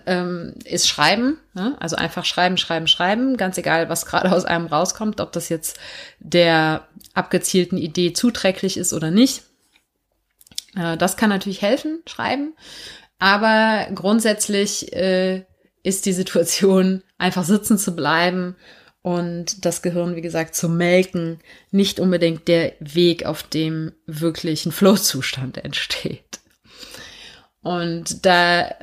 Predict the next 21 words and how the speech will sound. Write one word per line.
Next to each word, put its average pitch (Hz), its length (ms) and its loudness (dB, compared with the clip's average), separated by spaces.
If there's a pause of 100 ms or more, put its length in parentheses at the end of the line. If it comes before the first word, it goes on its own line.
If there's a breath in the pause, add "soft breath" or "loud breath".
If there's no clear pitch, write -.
(120)
das - 420 -2
ist - 260 -8
halt 165 200 2
nochmal, 170 400 0
ne, 247 240 2
Tipp 190 220 -4
eins, 175 520 2
äh, 170 340 2
sozusagen 170 640 0
rückblickend. 170 680 -2
Ich - 220 -2
hab 165 140 -2
das 165 160 0
immer 185 300 4
so 170 120 6
gemacht 165 340 0
in 175 100 -4
der 165 120 -4
Agentur, 165 500 -2
wenn 160 240 -4
ich, - 380 -2